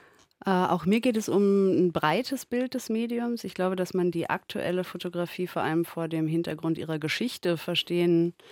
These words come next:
kann und muss. Also die Verbindung von Gegenwart und Geschichte ist ein starkes Element meines kuratorischen Ansatzes, ebenso wie, ähm, die ganze breite Anwendungsgeschichte, die jetzt jenseits des Künstlerischen steht. Äh, ob das,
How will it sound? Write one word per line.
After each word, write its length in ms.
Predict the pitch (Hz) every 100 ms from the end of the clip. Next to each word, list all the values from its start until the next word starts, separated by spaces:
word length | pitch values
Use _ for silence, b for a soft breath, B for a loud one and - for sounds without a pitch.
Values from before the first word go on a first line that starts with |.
| B B B
kann 400 | - 175 175 196
und 460 | - 175 175 175 - B B B -
muss. 240 | 190 240
Also 160 | 175 165
die 100 | 160
Verbindung 340 | 165 170 165
von 220 | - 156
Gegenwart 400 | 151 196 214 190
und 140 | 190 175
Geschichte 400 | - 208 - 156
ist 160 | 170
ein 120 | 180 175
starkes 760 | - 160 170 - 165 165 -
Element 520 | - 170 170 160 160
meines 360 | - 151 190 208
kuratorischen 580 | - 196 180 180 180 170
Ansatzes, 400 | 165 170 170 160
ebenso 480 | 160 175 165 170 156
wie, 320 | 160 165 160 B B B B B
ähm, 320 | 156 160 165
die 100 | 156
ganze 260 | 160 165 170
breite 320 | 151 160 165
Anwendungsgeschichte, 880 | 160 190 196 151 147 - 156 156 156
die 120 | 160
jetzt 180 | 151 -
jenseits 480 | 156 156 151 143 -
des 160 | 151
Künstlerischen 720 | - 160 - 120 - - -
steht. 460 | 139 - 127 127 -
Äh, 60 | 131
ob 380 | 135 123 - -
das, 400 | 120 147 - -